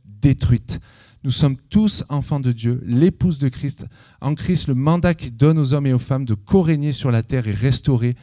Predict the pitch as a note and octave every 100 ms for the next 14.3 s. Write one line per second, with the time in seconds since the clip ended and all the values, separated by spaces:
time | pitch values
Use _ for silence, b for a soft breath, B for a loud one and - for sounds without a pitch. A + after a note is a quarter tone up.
0 | b b b - - F3+ F3+ D#3+ C#3+ B2+
1 | - D3 C3 A2+ C3+ C#3 C3 A#2 - B2+
2 | A#2 A2+ G2 G#2+ G2+ - - b G#2+ A2
3 | A#2 B2 A#2 A#2 - A#2 A#2 b b b
4 | - C3+ C#3 A#2 G#2+ G2+ G2 - - b
5 | b b B2+ B2+ - D#3+ E3 D3 A2+ C3+
6 | C#3+ D3 D3 - C3 A#2+ G#2 - A2+ A2
7 | b b b A2 A2+ B2+ A#2+ A2+ B2 E3
8 | D#3+ D3 C3 C#3+ A#2+ A#2 A2+ A#2 - b
9 | b A2+ A2 B2+ C#3 A#2+ - A2 A2 B2+
10 | - G#2+ G2+ G2+ A#2 G#2 G#2+ - A2+ A2
11 | G#2 G#2+ - G#2 G#2+ - - A#2 - G2
12 | G2+ b b b b - A2+ G#2+ - -
13 | A#2 A2 A2+ - - A2+ F#2+ - G2 G2
14 | G2+ G2